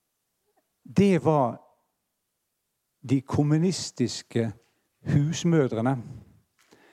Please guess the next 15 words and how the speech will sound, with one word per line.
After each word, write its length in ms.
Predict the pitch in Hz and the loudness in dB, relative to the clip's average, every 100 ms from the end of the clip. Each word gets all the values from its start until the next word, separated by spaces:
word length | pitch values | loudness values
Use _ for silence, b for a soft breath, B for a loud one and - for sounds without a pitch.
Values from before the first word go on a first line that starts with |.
| b b b _ | b b b _
For 160 | - 156 | 2 4
de 160 | 214 185 | 4 2
syntes 360 | - 196 131 | 2 0 0
det 160 | - 139 | -2 2
var 180 | 160 127 | 2 0
så 160 | 160 | -2
svært 540 | 120 - 180 165 120 131 | -4 0 2 2 0 -4
å 80 | 123 | 0
ha 160 | 143 | 0
en 120 | 123 - | 0 0
sånn 260 | 147 135 - | 0 0 -2
kommunistisk 720 | 139 131 147 165 - 120 104 | -2 0 0 -2 -2 -4 -4
celebritet 1200 | - - 139 123 120 123 - 165 127 95 _ - b b b | -6 -2 0 0 -2 -6 -2 0 0 -4 _ -18 b b b
som 200 | - 123 | -2 0
leieboer, 680 | 120 135 151 139 120 104 | 2 2 0 2 0 -2